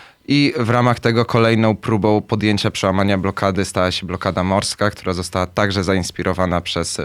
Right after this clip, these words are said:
Palestyńczyków z Gazy, gdyż znacznie łatwiej jest zatrzymać jeden statek, ale co jeśli będzie to dwadzieścia, co jeśli będzie to trzydzieści? I będziemy po prostu próbować do skutku, aż ta blokada zostanie przełamana.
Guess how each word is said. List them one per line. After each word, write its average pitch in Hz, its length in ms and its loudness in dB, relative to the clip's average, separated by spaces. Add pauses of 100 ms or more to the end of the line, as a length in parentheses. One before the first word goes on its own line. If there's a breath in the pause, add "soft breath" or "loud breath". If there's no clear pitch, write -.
(120)
Palestyńczyków - 720 -4
z - 60 -14
Gazy, 107 440 0 (440 loud breath)
gdyż 92 320 -4
znacznie 104 380 0
łatwiej 98 320 0
jest 92 120 0
zatrzymać 87 500 -4
jeden 101 280 0
statek, 104 480 -2
ale 95 120 0
co - 120 -6
jeśli 90 160 -4
będzie 90 120 -4
to 90 140 -8
dwadzieścia, 101 520 -2
co - 120 -6
jeśli - 140 -8
będzie 85 200 -4
to - 120 -10
trzydzieści? 107 800 -2 (520 loud breath)
I 117 80 -4
będziemy 117 340 2
po - 200 -10
prostu 107 280 -2
próbować 98 520 0
do 95 100 -2
skutku, - 520 -6
aż 104 180 2
ta 95 120 0
blokada 90 420 0
zostanie 87 360 0
przełamana. 85 560 2